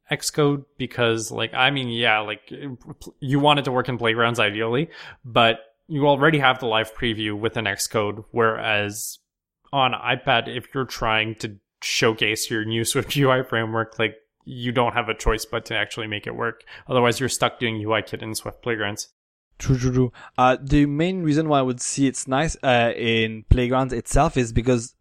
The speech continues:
Speaker 2: like, Playgrounds are already a great tool to just do quick prototyping, quick, like, kind of, they are a good tool to build a draft of an idea.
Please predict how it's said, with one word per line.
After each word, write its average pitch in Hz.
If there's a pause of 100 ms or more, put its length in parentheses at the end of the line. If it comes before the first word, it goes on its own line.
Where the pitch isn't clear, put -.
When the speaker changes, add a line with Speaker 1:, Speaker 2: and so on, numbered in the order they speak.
Speaker 2:
like, 120 (560)
Playgrounds 170
are 147
already 131
a 110 (100)
great 139
tool 139
to 127
just 127
do 147
quick -
prototyping, 123
quick, 135
like, 113
kind 113
of, 131 (480)
they 190
are 220
a 139
good 160
tool 220
to 139
build 165
a 120
draft 120
of 123
an 120
idea. 104